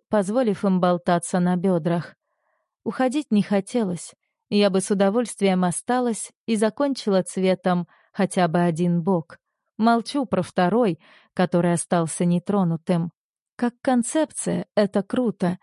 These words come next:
но мне бы очень хотелось сделать дракона цельным. Мечты. Решив, что и так задержалась,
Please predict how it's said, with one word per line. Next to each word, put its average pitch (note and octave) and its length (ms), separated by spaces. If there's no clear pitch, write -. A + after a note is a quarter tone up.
но A#3 140
мне C#4+ 200
бы C4+ 240
очень B3+ 360
хотелось F#3 580
сделать E3+ 460
дракона F3 840
цельным. F3 720
Мечты. A3 680
Решив, B3 380
что - 220
и G3+ 80
так G3+ 260
задержалась, F3+ 840